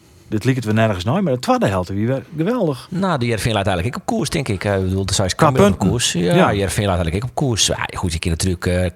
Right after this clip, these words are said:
Speaker 2: nou, kijk, dus bij Cambuur daar wel heel kritisch over wezen. En de eerste helft wie je inderdaad, eh, kijk, dat was in P S V heel min. Maar de tweede helft weer wel weer goed. En als je een puntje pakt bij Vitesse, Vitesse is echt een goede ploeg, hè. Een absoluut net onderschatten.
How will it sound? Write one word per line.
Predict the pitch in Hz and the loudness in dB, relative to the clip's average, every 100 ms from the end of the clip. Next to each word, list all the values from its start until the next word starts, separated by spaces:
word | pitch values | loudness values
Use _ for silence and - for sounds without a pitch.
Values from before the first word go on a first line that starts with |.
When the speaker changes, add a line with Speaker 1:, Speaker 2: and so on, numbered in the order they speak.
| - | -4
Speaker 2:
nou, | 85 | -4
kijk, | - | -2
dus | 76 73 | -2 -2
bij | 82 | 0
Cambuur | 131 117 95 | 0 2 0
daar | |
wel | 98 | 2
heel | 95 | 0
kritisch | - 165 120 | 0 -2 0
over | 101 76 | 2 2
wezen. | 85 143 - - - - | 0 -2 -6 -10 -8 -6
En | - | -2
de | 107 | 0
eerste | 113 107 | 2 2
helft | 101 | 2
wie | 104 | 0
je | 98 | 0
inderdaad, | 95 95 90 - | 2 2 2 -2
eh, | - 92 87 85 82 | -2 0 2 0 -2
kijk, | - 110 | -2 0
dat | 98 | 2
was | - 104 | 2 0
in | 87 | 0
P | 82 | 0
S | 90 | 2
V | 123 92 73 | 2 2 2
heel | 135 | 2
min. | 117 143 107 120 - - - - - - | 2 2 0 -2 -6 -12 -12 -14 -12 -2
Maar | 117 | 0
de | |
tweede | 147 123 | 2 2
helft | 117 101 | 2 2
weer | 98 95 | 2 2
wel | 107 | 2
weer | 123 | 2
goed. | 117 165 135 | 2 2 2
En | 127 | 2
als | 139 | 2
je | |
een | 156 | 2
puntje | - 175 - | 0 2 2
pakt | 135 131 | 2 2
bij | 135 | 2
Vitesse, | 127 117 170 - 120 - | 2 0 2 4 2 0
Vitesse | 147 151 139 | 0 2 2
is | 135 | 2
echt | 143 | 2
een | 160 | 2
goede | 160 | 2
ploeg, | 151 180 135 | 2 0 2
hè. | 117 139 - | 2 2 -2
Een | 139 - | -4 -4
absoluut | - 160 - 139 | -2 0 0 2
net | 135 | 2
onderschatten. | 123 113 - 143 107 | 2 2 2 2 2